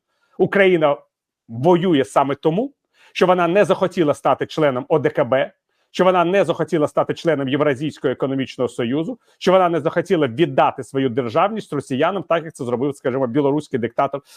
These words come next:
Олександр Лукашенко. Якщо б зараз Україна була б членом цих інтеграційних формацій,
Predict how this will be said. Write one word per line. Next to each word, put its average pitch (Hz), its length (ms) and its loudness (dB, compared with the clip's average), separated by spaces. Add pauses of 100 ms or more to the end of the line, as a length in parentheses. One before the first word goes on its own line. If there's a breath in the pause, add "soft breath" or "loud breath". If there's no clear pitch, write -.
(100)
Олександр 151 500 2
Лукашенко. 143 460 -6 (340)
Якщо 185 340 2
б 147 40 -2
зараз 139 480 0 (920)
Україна 156 380 2
була 156 140 4
б 151 60 -12
членом 156 360 -2
цих 175 260 -2
інтеграційних 143 640 -2
формацій, 196 520 0